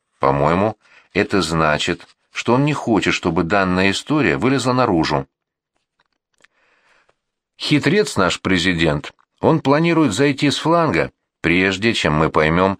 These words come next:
в чём дело. Может, послать его по ложному пути? Поздно, ведь у этого парня есть записная книжка Минина, сказал Цвигун. Он знает, кто мы,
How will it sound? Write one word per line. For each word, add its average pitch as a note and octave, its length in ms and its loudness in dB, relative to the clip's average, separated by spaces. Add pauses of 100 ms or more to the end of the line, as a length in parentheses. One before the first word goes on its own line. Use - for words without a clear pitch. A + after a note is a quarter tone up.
(160)
в - 80 -16
чём G#2+ 280 0
дело. C#2+ 420 0 (1040)
Может, E2+ 320 0
послать A#2+ 400 0
его G#2+ 140 2
по A2+ 100 0
ложному A2 420 0
пути? D3+ 400 -2 (400)
Поздно, D#2+ 500 0 (340)
ведь D#2 240 -2
у F2+ 60 2
этого E2+ 220 2
парня F#2+ 380 2
есть E2 140 0
записная F2+ 500 0
книжка G2+ 380 -2
Минина, D#2 480 0 (200)
сказал C#2 380 0
Цвигун. C#2+ 480 -2 (420)
Он A#2+ 200 2
знает, C3 320 0
кто - 180 -2
мы, D#2 240 0